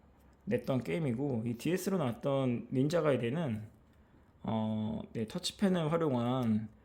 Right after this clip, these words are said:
디에스의 기능을 상당히 잘 활용한 액션 게임이라고 저는 평가를 합니다. 디에스에서 가장 괜찮은 액션 게임을 꼽자고 하면은 저는 이 게임을 꼽을 수 있을 것 같아요.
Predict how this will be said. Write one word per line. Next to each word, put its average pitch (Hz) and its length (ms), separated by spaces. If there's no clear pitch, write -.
디에스의 135 520
기능을 127 840
상당히 202 440
잘 123 220
활용한 143 760
액션 143 300
게임이라고 139 480
저는 113 200
평가를 147 420
합니다. 127 380
디에스에서 156 1160
가장 151 380
괜찮은 135 360
액션 135 300
게임을 131 560
꼽자고 160 400
하면은 147 680
저는 127 640
이 131 180
게임을 165 380
꼽을 190 240
수 180 120
있을 107 260
것 127 100
같아요. 110 340